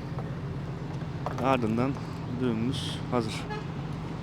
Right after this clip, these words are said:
Makasın bende. Şimdi benimkini aramak, vakit kaybetmeyeyim dedim. Evet, hazırız. Şimdi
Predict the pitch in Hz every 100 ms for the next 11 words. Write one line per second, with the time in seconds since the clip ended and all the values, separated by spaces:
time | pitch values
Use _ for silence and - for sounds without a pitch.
0 | - - - - - - - - - -
1 | - - 311 - - - - - - -
2 | - - - - - - - - - -
3 | 143 139 175 190 190 170 180 165 151 -
4 | - - - - - - - - - -
5 | 139 147 151 160 165 160 - - - 147
6 | 156 160 131 131 143 139 143 143 135 135
7 | 123 117 120 - - - - - - -
8 | - - - - - - - - - -
9 | - - - - - - - - - -
10 | - - - 143 165 139 151 165 170 120
11 | - - - - - - - - - -
12 | - - - - - - - - 156 165
13 | 175